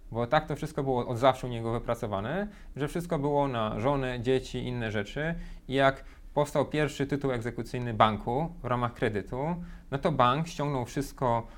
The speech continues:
od tego pierwszego, nazwijmy go pana Kowalskiego,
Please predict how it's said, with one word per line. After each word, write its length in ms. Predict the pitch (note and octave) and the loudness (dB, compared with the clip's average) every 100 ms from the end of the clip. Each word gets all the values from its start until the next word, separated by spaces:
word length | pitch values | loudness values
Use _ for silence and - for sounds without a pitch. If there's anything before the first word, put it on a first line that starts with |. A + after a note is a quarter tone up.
| - - | -10 -6
od 200 | A#2+ - | -4 -2
tego 240 | B2 A#2+ | -2 0
pierwszego, 640 | A#2+ B2 - G2+ G#2 C3+ - | 2 2 2 -2 -2 -2 -4
nazwijmy 420 | G#2+ A2+ A2+ A2 | -6 -4 -4 -4
go 80 | G#2+ | -4
pana 220 | A#2+ A#2 | -4 -2
Kowalskiego, 680 | A2+ A2+ - G2+ G2+ A2 | -2 -2 -2 -4 -2 -4